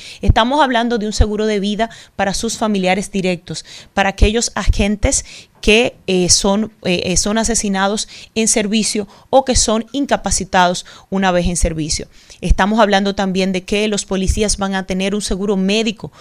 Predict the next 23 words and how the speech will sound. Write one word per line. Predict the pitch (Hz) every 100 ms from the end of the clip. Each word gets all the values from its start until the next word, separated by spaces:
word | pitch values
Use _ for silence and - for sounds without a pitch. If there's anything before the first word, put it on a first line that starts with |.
| - -
con | 190
gran | 175 196 208
cobertura, | 202 190 - 214 196 175
medicamentos | 196 190 202 180 190 202 196 -
y |
asistencia | 175 160 - 190 185 190
social. | 180 - 190 175 165 - - - -
También | 202 196 185 214 214 240 - - - -
tenemos | 208 202 202 208 -
un | 208
proyecto | 208 196 190 -
para | 185 233 233
reformar, | 202 - 214 - 196 175 175 196 220
para | - 233 233
modernizar | 202 196 196 196 175 - 202 214 - - - -
el | 226
hospital | 233 - 208 - 196 196 202
de | 185
la | 185 196
Policía | 208 190 -
Nacional | 190 185 175 180 180 - - -
y | 254
convertirlo | 262 240 220 - 226 190 185